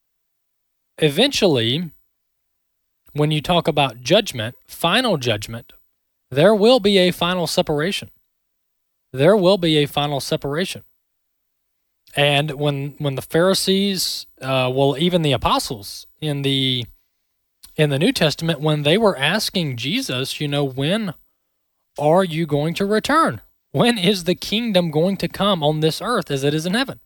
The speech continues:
And, and many of the apostles, they were, and the disciples as well, those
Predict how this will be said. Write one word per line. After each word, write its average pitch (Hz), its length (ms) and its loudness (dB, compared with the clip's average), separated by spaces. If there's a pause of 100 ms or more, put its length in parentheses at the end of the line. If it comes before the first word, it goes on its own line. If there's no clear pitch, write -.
(1500)
And, 156 140 -2
and 160 180 4
many 262 220 2
of 277 60 2
the 233 80 2
apostles, 160 640 0
they 143 180 2
were, 190 480 2
and 185 220 0
the 220 60 0
disciples 180 520 -2
as 127 140 -4
well, 147 260 2
those 139 260 -4